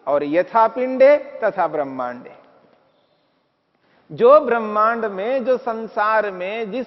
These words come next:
किसी इकाई को, एक पदार्थ को, एक वस्तु को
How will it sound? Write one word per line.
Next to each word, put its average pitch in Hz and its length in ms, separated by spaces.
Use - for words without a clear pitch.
किसी 254 380
इकाई 208 600
को, 214 380
एक 220 380
पदार्थ 196 460
को, 185 420
एक 214 280
वस्तु 196 600
को 175 520